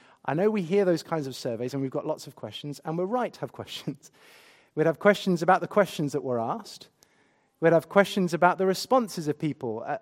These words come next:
and whether they really are Bible-believing, Jesus-following Christians. I know all of that, but, but don't lose sight in the midst of all of that of the enormity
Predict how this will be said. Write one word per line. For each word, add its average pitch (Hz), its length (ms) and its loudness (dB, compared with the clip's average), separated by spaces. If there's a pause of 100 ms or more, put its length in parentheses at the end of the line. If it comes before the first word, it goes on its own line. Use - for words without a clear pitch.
and 147 240 -4
whether 190 260 4
they 175 140 4
really 190 340 4
are 160 140 4
Bible-believing, 175 840 2
Jesus-following 156 800 -2
Christians. - 760 -4 (320)
I 147 60 -4
know 233 240 6
all 214 140 6
of 143 80 -4
that, 110 240 -6
but, 160 180 0 (540)
but 160 180 -4
don't 240 260 4
lose 226 200 2
sight 202 360 2
in 165 120 0
the 165 40 2
midst 208 320 0
of 156 120 -2
all 269 260 2
of 131 160 4
that 110 420 -4 (640)
of 175 200 0
the 190 200 0
enormity 190 880 0